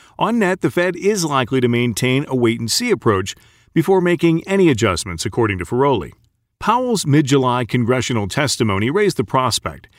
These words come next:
that the F O M C statement would introduce an asymmetric policy bias, standing prepared to adjust policy if the Fed saw signs that the path of inflation or longer-term inflation expectations were moving materially and persistently beyond levels consistent with our goal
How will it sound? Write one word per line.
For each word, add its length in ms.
that 140
the 160
F 160
O 140
M 200
C 220
statement 520
would 140
introduce 460
an 200
asymmetric 840
policy 420
bias, 500
standing 460
prepared 400
to 100
adjust 320
policy 460
if 80
the 100
Fed 260
saw 300
signs 540
that 80
the 100
path 280
of 120
inflation 560
or 340
longer-term 680
inflation 480
expectations 840
were 140
moving 320
materially 840
and 300
persistently 640
beyond 380
levels 360
consistent 580
with 140
our 220
goal 420